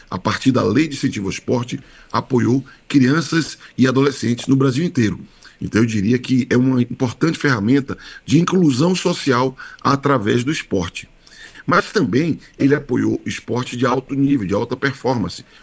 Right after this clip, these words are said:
esporte olímpico, esporte paralímpico. Aliás, eu sempre digo, em cada medalha conquistada nas Olimpíadas, nas Paralimpíadas, tem um pedacinho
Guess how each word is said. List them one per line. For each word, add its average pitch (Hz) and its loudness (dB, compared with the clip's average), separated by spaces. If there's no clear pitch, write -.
esporte - -4
olímpico, 127 0
esporte - -4
paralímpico. 127 0
Aliás, 131 0
eu 147 4
sempre 202 -4
digo, 104 -4
em 170 0
cada 185 0
medalha 107 0
conquistada 101 -4
nas 92 -4
Olimpíadas, 95 -2
nas 90 -2
Paralimpíadas, 101 -2
tem 147 4
um 165 0
pedacinho 143 0